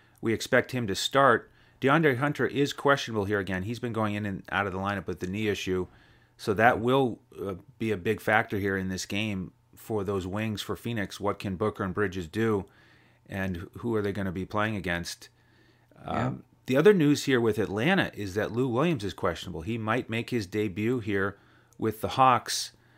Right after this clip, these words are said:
Speaker 1: Um,
Speaker 2: Well,
Speaker 1: and
Speaker 2: so much
Speaker 1: that's
Speaker 2: for that improved defense. <laughs>
Speaker 1: Yeah, right. Exactly. So the guys off the bench for Phoenix are excited about that potential.
Speaker 2: Yeah.
Speaker 1: So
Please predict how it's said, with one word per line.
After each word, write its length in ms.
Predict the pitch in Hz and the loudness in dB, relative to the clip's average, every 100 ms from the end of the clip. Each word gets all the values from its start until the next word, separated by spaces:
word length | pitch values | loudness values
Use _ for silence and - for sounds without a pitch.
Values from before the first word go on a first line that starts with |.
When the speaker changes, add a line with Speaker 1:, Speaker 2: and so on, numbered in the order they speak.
| _ _ - | _ _ -4
Speaker 1:
Um, 680 | 92 92 92 92 92 95 - - - - - | 0 0 0 0 -2 -4 -8 -16 -20 -16 -8
Speaker 2:
Well, 100 | 131 | -2
Speaker 1:
and 100 | - | 6
Speaker 2:
so 140 | 160 | 8
much 180 | 160 170 | 8 6
Speaker 1:
that's 40 | |
Speaker 2:
for 160 | - 151 | 2 6
that 200 | 156 151 | 6 8
improved 480 | 147 135 165 160 123 | 4 4 4 4 4
defense. 540 | 160 165 127 127 135 190 | 0 0 4 4 4 0
<laughs> 100 | - | 2
Speaker 1:
Yeah, 200 | 151 151 | 6 8
right. 280 | 127 131 113 127 | 10 10 8 4
Exactly. 580 | 120 98 113 113 104 - - - - - - - - | 0 6 6 6 2 0 -2 -4 -4 -6 -20 -14 -12
So 200 | - 104 | -2 -2
the 80 | 101 | 2
guys 320 | 110 117 117 | 4 4 6
off 160 | 110 - | 2 2
the 80 | |
bench 260 | 87 117 123 | 2 2 2
for 140 | - | -2
Phoenix 360 | 95 107 98 92 | -4 -2 -4 -2
are 120 | 95 | -2
excited 420 | 90 - 98 95 | 0 2 2 2
about 260 | 87 92 90 | 0 0 2
that 200 | 98 101 | 0 0
potential. 540 | - - 90 82 82 80 _ _ - - - _ - | -2 -4 -4 -2 -6 -8 _ _ -20 -20 -20 _ -12
Speaker 2:
Yeah. 180 | 120 113 | -10 -4
Speaker 1:
So 420 | - 127 120 | 6 8 8